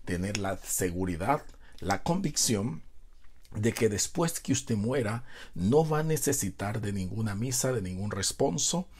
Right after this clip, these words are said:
para sacarlo de ningún lugar. ¿Por qué? Porque este ladrón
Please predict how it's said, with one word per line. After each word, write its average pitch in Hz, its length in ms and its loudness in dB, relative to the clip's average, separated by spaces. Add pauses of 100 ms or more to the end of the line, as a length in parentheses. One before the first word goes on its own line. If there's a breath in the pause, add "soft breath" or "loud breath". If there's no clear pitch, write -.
(400 loud breath)
para 131 400 4
sacarlo 110 500 0
de 104 120 -2
ningún 95 360 -2
lugar. 107 400 0 (520 loud breath)
¿Por 131 180 6
qué? 185 320 2 (400 soft breath)
Porque 127 400 4
este 202 220 8
ladrón 110 580 2